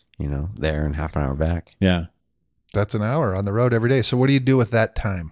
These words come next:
Speaker 3: What do you do with your commute?
Speaker 1: Um, you know, a lot of times I, I end up spending, well, it depends on what I'm doing. It depends on what my schedule is. Um, uh, on days that I'm closing, to be honest with you, I spend that time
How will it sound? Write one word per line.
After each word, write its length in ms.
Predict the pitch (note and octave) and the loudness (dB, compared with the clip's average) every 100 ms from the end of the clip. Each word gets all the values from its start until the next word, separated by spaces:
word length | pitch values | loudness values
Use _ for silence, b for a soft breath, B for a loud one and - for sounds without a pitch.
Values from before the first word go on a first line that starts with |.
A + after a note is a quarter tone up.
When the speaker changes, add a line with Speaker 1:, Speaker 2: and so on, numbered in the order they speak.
| - | -8
Speaker 3:
What 100 | G#2 | -4
do 40 | G#2+ | -2
you 60 | |
do 100 | A#2 | 0
with 140 | A2+ G#2 | -2 -2
your 100 | G2 | -4
commute? 360 | G2+ F#2+ D#2+ - _ _ _ - | -4 -6 -6 -12 _ _ _ 0
Speaker 1:
Um, 560 | A#2+ C3+ C3 A#2+ - - A2 | 4 6 6 2 -4 -6 0
you 100 | B2 | 4
know, 420 | A#2+ A2+ A2+ F#2+ | 4 4 4 4
a 40 | |
lot 260 | F#2+ F#2 F#2 | 4 4 2
of 80 | F2+ | 2
times 380 | F2+ F2 E2+ | 2 0 2
I, 300 | E2+ D#2+ D#2 - D#2+ | 2 2 0 -4 -4
I 80 | |
end 240 | E2 D#2+ D#2 | -2 0 0
up 220 | D#2 D#2 _ _ _ _ _ _ _ _ - | 0 -2 _ _ _ _ _ _ _ _ -4
spending, 600 | - - - F2 E2+ D#2+ | 2 2 2 0 0 0
well, 100 | G2+ | 2
it 80 | A2 | 2
depends 320 | A#2 G#2+ F#2+ | 2 4 4
on 80 | G2 | 4
what 120 | F#2+ | 4
I'm 100 | F#2 | 4
doing. 320 | E2+ G#2+ E2 D2+ | 4 2 2 -2
It 60 | |
depends 300 | D#2 F2+ E2 | -2 0 2
on 100 | E2+ | 2
what 100 | C#2+ | 0
my 100 | E2+ | -2
schedule 440 | F2 D#2 F#2 E2+ - | 0 0 0 -2 -2
is. 360 | - - - - | -6 -8 -6 -2
Um, 460 | D2+ D2 D2 D2+ - b b b b - | 0 0 -2 -4 -12 b b b b -8
uh, 280 | - D#2+ D#2 D2 - | -2 0 0 -2 -4
on 200 | E2 E2 | -2 0
days 200 | E2 F2 | 0 0
that 60 | F2+ | 0
I'm 100 | E2+ | 0
closing, 480 | E2 E2 F2 F2+ F#2+ | 0 0 0 -2 -4
to 100 | C2+ | -4
be 100 | D2 | -2
honest 280 | F2 F#2 E2 | -2 -2 -2
with 140 | - | 0
you, 160 | F2+ G2 | 2 2
I 60 | |
spend 300 | E2+ F2 F2 | 2 2 4
that 140 | E2+ E2+ | 2 2
time 600 | F2+ E2+ E2+ E2+ E2 | 2 2 4 2 0